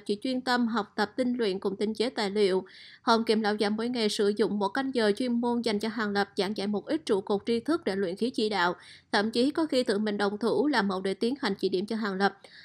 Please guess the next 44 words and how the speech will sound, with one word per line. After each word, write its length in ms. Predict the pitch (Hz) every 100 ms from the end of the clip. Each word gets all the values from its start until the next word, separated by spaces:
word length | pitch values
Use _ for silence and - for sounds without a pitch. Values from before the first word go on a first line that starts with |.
| -
Lấy 200 | 226 262
tu 160 | 269 226
vi 140 | 233
kiến 220 | 233 254
thức 160 | 285 311
của 100 | 214
Hàng 220 | 220 202
Lập 140 | 190 -
bây 160 | 226
giờ, 280 | 220 202 190
đối 180 | 196 220
với 140 | 285
một 240 | 277 214 -
chút 140 | 302 -
cơ 160 | 240 247
kỳ 160 | 220
luyện 240 | 196 196 202
khí 240 | 240 269
sự 340 | 294 247 185 190
đương 280 | 247 240
nhiên 200 | 240 240
sẽ 140 | 240 208
không 220 | 233 226
cho 160 | 233 226
rằng 240 | 214 196
có 140 | 233
thể 180 | 254 190
từ 180 | 196 196
đấy 140 | 208
học 140 | 262 202
được 160 | 208
điều 160 | 214 214
gì, 280 | 214 208 202 - - -
mà 140 | 240 226
chỉ 180 | 214
dùng 200 | 220 214
thái 180 | 214 240
độ 140 | 269 185
ứng 180 | 220
phó 180 | 240 233
cho 160 | 262 214
qua 180 | 220 214
mà 160 | 202 208
thôi. 260 | 220 220